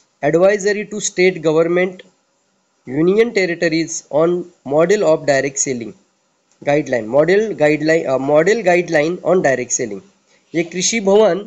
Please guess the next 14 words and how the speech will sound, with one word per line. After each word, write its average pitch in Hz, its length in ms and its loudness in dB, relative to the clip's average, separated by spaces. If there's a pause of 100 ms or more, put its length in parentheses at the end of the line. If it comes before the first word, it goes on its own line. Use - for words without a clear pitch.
(300)
न्यू 185 300 0
दिल्ली 190 300 0
में 185 160 2
जनरेट 156 360 -2
हुआ 151 180 -2
है 170 160 0
नौ 165 260 0
सितंबर 117 540 -6
को। 92 200 -14 (2000)
यहाँ 165 120 2
पे 190 120 0
लिखा 190 240 2
है 175 120 2
the 180 140 2